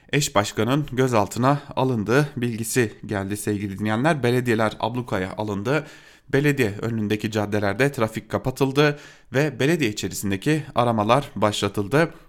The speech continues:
Evet, toplamda bugün itibariyle H D P'li beş belediye daha kayyum atandı.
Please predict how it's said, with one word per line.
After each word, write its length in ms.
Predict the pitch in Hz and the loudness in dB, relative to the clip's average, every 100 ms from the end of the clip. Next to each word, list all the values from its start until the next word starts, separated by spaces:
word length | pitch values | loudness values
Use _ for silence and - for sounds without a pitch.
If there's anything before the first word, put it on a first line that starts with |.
| - | -8
Evet, 260 | 123 104 - - - - - | -4 -4 -6 -18 -20 -20 0
toplamda 600 | 160 156 127 117 135 156 - | 0 2 2 4 4 4 2
bugün 260 | 147 120 104 107 | 0 0 -2 -6
itibariyle 760 | 107 95 104 98 101 120 139 123 | -6 0 2 2 4 4 2 0
H 120 | 113 | -4
D 100 | 104 | 0
P'li 240 | 107 123 | 0 2
beş 240 | 143 135 107 | 2 2 0
belediye 380 | 98 98 101 | -2 -2 0
daha 260 | 101 123 131 | 2 2 0
kayyum 360 | 127 120 110 104 | -2 0 0 -2
atandı. 500 | 104 98 95 135 | -4 0 0 0